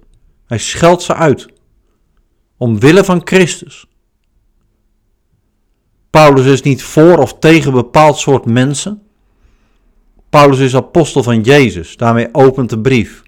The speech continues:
Dit is het evangelie. Nu een vraag voor jou.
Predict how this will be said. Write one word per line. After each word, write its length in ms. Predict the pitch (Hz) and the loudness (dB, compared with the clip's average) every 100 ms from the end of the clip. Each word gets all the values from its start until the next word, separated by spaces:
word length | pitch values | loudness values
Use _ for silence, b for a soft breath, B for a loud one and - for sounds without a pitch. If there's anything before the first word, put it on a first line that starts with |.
| _ _ _ _ _ _ _ | _ _ _ _ _ _ _
Dit 360 | - 156 175 - _ _ _ | -4 -2 -2 -8 _ _ _
is 140 | - 123 | -10 -8
het 100 | 113 | -6
evangelie. 800 | 139 117 101 - 196 131 87 76 _ _ _ _ _ _ _ _ _ _ _ _ _ _ _ _ _ _ _ _ _ _ _ _ _ _ _ _ _ _ _ _ _ _ _ _ _ _ _ _ _ _ _ - | -4 -2 -4 -2 0 0 -6 -16 _ _ _ _ _ _ _ _ _ _ _ _ _ _ _ _ _ _ _ _ _ _ _ _ _ _ _ _ _ _ _ _ _ _ _ _ _ _ _ _ _ _ _ -4
Nu 140 | 139 | 0
een 140 | 139 | 0
vraag 360 | 113 139 143 - | 0 2 2 0
voor 120 | - | -2
jou. 360 | 123 104 90 | 0 0 -2